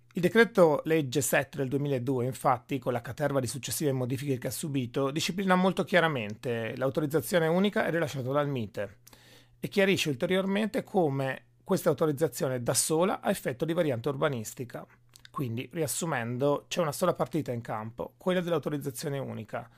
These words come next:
Tutte le altre cose, dal punto di vista formale, non hanno un valore sostanziale. Possiamo dire anche qualcosa di più. Il mite fa un rapporto ogni anno sull'andamento delle autorizzazioni e azzarda delle previsioni sulle tempistiche di rilascio.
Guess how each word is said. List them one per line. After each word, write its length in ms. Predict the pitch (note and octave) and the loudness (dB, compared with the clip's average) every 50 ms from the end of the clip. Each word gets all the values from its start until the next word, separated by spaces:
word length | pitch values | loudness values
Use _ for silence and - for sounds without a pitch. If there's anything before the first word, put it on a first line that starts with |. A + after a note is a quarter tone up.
| - - - - _ _ _ | -20 -20 -20 -20 _ _ _
Tutte 240 | - - - - F3 | -8 -6 -2 0 2
le 80 | D3 C#3+ | 2 2
altre 240 | C3+ A#2+ - E3 | 0 0 -2 -6
cose, 540 | - - D#3+ D3 C#3 C#3 B2 C3 D3 C#3+ D3 | -4 -2 0 0 0 0 0 0 0 0 0
dal 160 | - - C3 | -2 -4 -6
punto 220 | A#2+ C#3+ E3 D#3 F3 | -4 -6 -6 -4 -4
di 80 | D#3+ | -2
vista 260 | C#3+ D3+ C#3+ - - B2 | -2 -2 -2 -4 -6 -6
formale, 720 | - - - F3+ F3 F3 E3+ F3 E3+ E3+ E3 E3+ E3+ F3 | -6 -2 0 0 2 2 2 2 4 4 4 2 2 0
non 220 | - F3+ F3+ F3+ | 0 -2 0 0
hanno 240 | D#3+ B2+ A#2 A#2 A#2+ | 0 -2 -2 -4 -4
un 80 | B2+ B2 | -4 -4
valore 280 | A#2+ A#2+ A#2 A#2+ A#2 | -2 -2 -2 -2 -4
sostanziale. 800 | A#2 - C#3 - - - A2 G2+ G2 - A#2+ A#2 A#2 - - - _ _ _ _ - - - - _ _ - _ _ _ _ | -6 -8 -12 -14 -12 -12 -12 -12 -12 -12 -12 -12 -12 -14 -18 -20 _ _ _ _ -20 -20 -20 -20 _ _ -20 _ _ _ _
Possiamo 360 | - F3 - G3+ F3 F3 F3 | -8 -2 2 4 4 4 4
dire 260 | E3 D3 E3+ E3+ F3 | 2 2 4 4 4
anche 160 | E3 D3+ E3 | 4 4 2
qualcosa 340 | D#3 E3+ D#3 C3+ E3+ D3+ D3+ | 0 0 0 2 2 0 0
di 120 | C#3 C#3 B2 | 0 -2 -4
più. 280 | - D3+ C#3+ C3 A2+ - - - _ _ _ - | -2 -2 -2 -2 -2 -6 -10 -18 _ _ _ -8
Il 140 | F3 E3 | -6 -2
mite 460 | E3 F3 F3+ F#3 F#3 - A3 G3 - - | 0 0 0 0 0 2 2 4 2 2
fa 140 | - - | 2 2
un 100 | E3 D#3+ | 2 2
rapporto 920 | D3 D3 - - F3 D#3+ C#3 - - E3+ D#3+ D#3 D3+ C#3+ C#3+ - - - | 2 0 2 2 0 0 2 2 4 4 6 6 4 4 2 0 0 -2
ogni 220 | D3+ D#3 D#3 D3+ D3+ | -2 0 0 0 2
anno 340 | D3 C#3 C#3+ D3 D3+ D#3 D3+ | 2 2 2 0 0 -2 -4
sull'andamento 540 | - - D3+ C#3 C#3 C#3 C#3 C#3+ C#3+ C3 | -2 -2 0 0 0 0 0 0 -2 -2
delle 160 | - D#3+ C#3+ C3+ | -2 -2 0 0
autorizzazioni 920 | B2+ A#2 D3 C#3 C3+ A#2+ C#3+ B2+ - - - D3 C3 B2 B2 B2+ B2+ B2+ - - - - | 0 0 -2 -4 -2 -2 -4 -6 -4 -6 -4 -4 -4 -2 -4 -6 -8 -10 -14 -20 -10 0
e 100 | - A3 | 2 4
azzarda 460 | G#3+ F#3 D#3+ F3 F#3+ D#3 C3 B2+ C#3+ | 4 4 4 6 6 6 4 4 0
delle 180 | C#3 D3 C#3+ | 0 0 0
previsioni 460 | B2+ - D3+ D3 D#3+ D3+ D#3+ F#3+ G#3 G3+ | 0 0 -2 -2 -2 0 0 0 0 0
sulle 200 | - E3+ D3 - | -2 -2 -2 -2
tempistiche 540 | - D3+ C3+ - D3 - - F#3 - - | -2 -4 -6 -6 -8 -8 -8 -6 -4 -4
di 80 | C3+ C#3+ | -2 -2
rilascio. 720 | C#3 C3 C3+ C3 A#2+ A2 - - - - D3+ C#3 C3+ | -2 0 0 0 0 0 -2 -6 -6 -4 -4 -4 -4